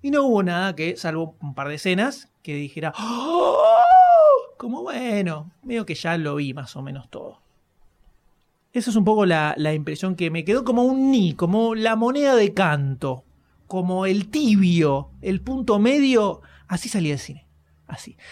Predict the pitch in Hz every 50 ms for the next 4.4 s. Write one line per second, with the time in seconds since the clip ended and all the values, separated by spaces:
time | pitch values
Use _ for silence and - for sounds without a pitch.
0 | - - _ - 180 208 330 330 330 285 175 220 247 285 277 247 247 208 202 202
1 | 185 - 359 392 381 330 247 208 - - - _ _ _ _ - - _ _ -
2 | 269 226 349 403 - 269 262 285 370 453 403 247 226 226 320 415 403 262 - -
3 | 190 - - - 294 403 - - 427 294 349 349 381 403 392 403 302 294 - 466
4 | 370 254 285 - - 277 214